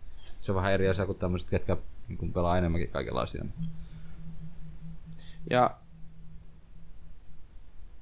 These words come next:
Speaker 2: toi kuulosti hauskalta.
Speaker 1: Se on, se on vaan niin hauskaa, että miten niinku joku N R:kin, niin joka vuosi se myy kuitenkin ihan helvetisti.
Speaker 2: Kyllä, ihan,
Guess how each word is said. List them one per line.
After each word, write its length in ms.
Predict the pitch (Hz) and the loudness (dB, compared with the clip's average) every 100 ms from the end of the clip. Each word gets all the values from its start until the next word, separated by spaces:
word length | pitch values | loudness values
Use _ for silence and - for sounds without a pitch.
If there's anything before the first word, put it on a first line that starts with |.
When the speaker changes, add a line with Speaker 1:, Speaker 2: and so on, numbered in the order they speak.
| - - - - - - - - - | -10 -10 -10 -10 -10 -8 -8 -10 -2
Speaker 2:
toi 140 | 131 110 | 0 2
kuulosti 340 | - 120 - | 2 0 2
hauskalta. 400 | 117 117 - 110 | 2 2 4 2
Speaker 1:
Se 100 | 117 | 2
on, 100 | 110 107 | 0 -2
se 100 | - | 2
on 60 | 117 | 6
vaan 100 | 120 | 6
niin 100 | 117 | 8
hauskaa, 320 | 107 98 - | 6 6 4
että 100 | 92 | 4
miten 180 | 101 98 | 4 4
niinku 260 | 98 104 - | 4 2 2
joku 240 | 107 98 | 2 2
N 280 | - 104 90 | 4 6 6
R:kin, 340 | 82 78 87 82 | 6 4 2 2
niin 160 | 80 - - - - - - - | 0 -4 -12 -14 -12 -12 -8 4
joka 460 | 180 170 - 92 | 6 8 8 8
vuosi 340 | 143 185 143 - | 8 8 8 6
se 100 | 135 | 2
myy 280 | 131 113 95 | 6 8 8
kuitenkin 440 | 107 92 87 87 | 8 8 6 4
ihan 220 | 87 87 | 2 4
helvetisti. 680 | 80 87 76 69 - - - | 4 4 4 2 0 -4 0
Speaker 2:
Kyllä, 420 | 147 120 123 127 | 2 2 2 0
ihan, 200 | 123 113 | -2 -4